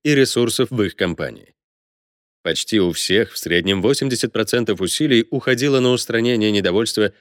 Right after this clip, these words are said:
наиболее негативно настроенных клиентов. На первый взгляд, такой выбор кажется разумным.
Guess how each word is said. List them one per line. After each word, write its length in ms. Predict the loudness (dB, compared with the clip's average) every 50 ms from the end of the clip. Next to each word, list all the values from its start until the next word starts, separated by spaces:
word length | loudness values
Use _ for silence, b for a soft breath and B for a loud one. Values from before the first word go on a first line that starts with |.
| b b -2
наиболее 380 | 0 2 2 4 2 2 4 4
негативно 600 | 2 2 2 2 2 0 0 0 0 0 0 0
настроенных 640 | 0 0 -2 -2 -2 0 0 0 0 0 -2 -4 -4
клиентов. 680 | -4 -4 -4 -4 -6 -8 -12 -16 -20 -20 -20 _ _ _ _ _ _ _ _ _ _ _ _ _ _ _ _ _ _ _ _ _ _ _ _ _ _
На 160 | -6 -6 -4
первый 300 | -2 0 0 2 2 2
взгляд, 420 | 2 0 -2 -2 0 0 0 -2 -4
такой 280 | -4 -4 0 2 2
выбор 280 | 2 2 2 2 2 0
кажется 420 | 0 0 0 0 0 -2 0 0
разумным. 580 | 0 0 0 0 -2 -4 -4 -4 -6 -6 -8